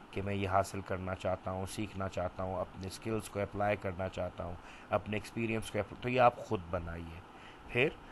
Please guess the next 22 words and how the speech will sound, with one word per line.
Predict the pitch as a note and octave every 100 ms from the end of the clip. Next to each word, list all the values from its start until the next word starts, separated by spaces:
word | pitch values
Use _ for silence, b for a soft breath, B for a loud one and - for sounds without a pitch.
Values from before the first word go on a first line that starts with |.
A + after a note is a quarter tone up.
| B -
अगर | A2 A2
अभी | B2 A#2+
हम | A#2+
बात | G#2+ A2+ -
करें | A2+
तो | A2+
देखिए, | G#2+ C3
मैं | A2+ A2+
यहाँ | G#2 A#2+
पर | B2
बताऊँ | A2 A2 G#2+ A2
तो | G#2+
ये | G#2+ C#3+
जो | C#3+
सीवी | - G#2+ G2+ G#2
है, | G2 G2 G2 B B - F#2+
ये | A2
जो | G#2 A2 G#2 - - - F#2
हमने | G2 G2+
example | F2+ G2+ G2 G2
ली | F#2 F2+
है, | G#2